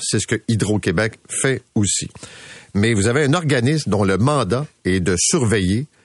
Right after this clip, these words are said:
les fournisseurs d'électricité, les fournisseurs d'énergie,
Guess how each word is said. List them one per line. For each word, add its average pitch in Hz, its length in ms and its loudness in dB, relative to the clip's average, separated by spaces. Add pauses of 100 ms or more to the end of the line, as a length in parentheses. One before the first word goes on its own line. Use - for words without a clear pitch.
(240)
les 85 160 0
fournisseurs 113 800 2
d'électricité, 101 720 0
les 98 140 2
fournisseurs 95 800 0
d'énergie, 90 640 0